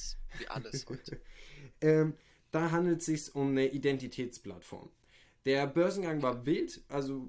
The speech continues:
Speaker 2: rein volatil, charttechnisch echt was los, aber man ist, man wäre mittlerweile im Plus.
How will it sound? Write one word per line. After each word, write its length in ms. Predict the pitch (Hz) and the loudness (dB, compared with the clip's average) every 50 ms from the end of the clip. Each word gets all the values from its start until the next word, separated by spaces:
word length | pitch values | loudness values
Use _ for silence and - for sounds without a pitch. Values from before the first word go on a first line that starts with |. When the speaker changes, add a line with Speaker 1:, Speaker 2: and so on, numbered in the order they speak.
| - 117 | -10 -10
Speaker 2:
rein 360 | 120 117 139 143 151 156 139 | -6 -2 -2 0 0 0 0
volatil, 500 | 139 143 135 127 127 127 - 160 165 165 160 | 0 0 0 0 -2 -2 -2 0 0 0 0
charttechnisch 760 | - - 156 151 156 - 147 151 151 - 143 143 147 - - - | 0 0 0 0 0 0 -2 -2 -2 -2 -6 -6 -6 -6 -6 -4
echt 200 | 147 151 151 - | -4 -4 -4 -2
was 160 | 131 135 135 - | -4 -4 -2 -2
los, 320 | 135 147 170 202 196 - - | -2 0 0 -2 -2 -4 -2
aber 340 | 127 127 127 127 127 127 | 0 0 2 2 0 -2
man 840 | 117 127 127 127 127 127 127 123 127 120 87 82 85 92 98 98 - _ _ | -2 -4 -6 -6 -6 -6 -6 -8 -10 -10 -10 -10 -12 -12 -14 -14 -16 _ _
ist, 340 | - 170 175 - - - - | 0 0 0 0 -6 -10 -12
man 380 | - 131 135 139 151 160 160 156 | -12 -8 -6 -2 0 0 0 2
wäre 240 | 165 190 202 202 190 | 4 4 4 4 4
mittlerweile 480 | 185 185 175 - 151 143 151 151 147 147 | 2 2 2 0 0 -2 0 -2 -2 -2
im 100 | 139 135 | -2 -4
Plus. 420 | - - 185 208 - - - - | -4 -4 -6 -6 -4 -6 -8 -8